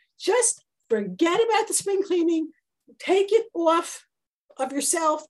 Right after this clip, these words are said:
and that's it. Just don't. Don't go there. Don't think about it. And if your neighbor, the, you know, Pesach is a contest nudnik, tells you that she washed the curtains, you put in your mind,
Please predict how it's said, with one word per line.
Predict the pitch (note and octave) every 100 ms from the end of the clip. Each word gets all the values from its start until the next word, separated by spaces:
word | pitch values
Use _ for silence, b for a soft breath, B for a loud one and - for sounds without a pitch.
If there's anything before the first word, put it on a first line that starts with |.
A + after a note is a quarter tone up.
| -
and | B4 A#3+ A3 -
that's | A#3+ -
it. | - - _ -
Just | F3 - _
don't. | - F3+ D#3 - _ _
Don't | G3+ F#3+
go | A3+ C#4
there. | C#4+ C4+ C4
Don't | F#3+ F#3+
think | B3
about | A3+ - A3
it. | G#3 G3+ B B B C#4+
And | C4+ - D#5 E4+
if | E4+ D4
your | F4+ F4+
neighbor, | D#4 E4+ G4+ F4+ B3+ D4+ - _ _ _ _
the, | C4+ C4+ -
you | D4
know, | C#4 C4 B3+
Pesach | B3+ D#4+ F#4+ G#4+ E4+
is | D#4+
a |
contest | - D4+ D#4 D#4 -
nudnik, | C#4+ E4 C#4+ A#3+ A#3 -
tells | A3+ D#4+ G4 C#4+
you | B3 A#3+ b b b -
that | C#4
she | D4+
washed | C#4 C4+ D#4+ -
the | E4
curtains, | - A4 F4 D4 D#4 - - _ _ _
you | A#3 F4
put | - F4+
in | D#4+ D#4
your | D4
mind, | C#4+ C4+ C4+ C4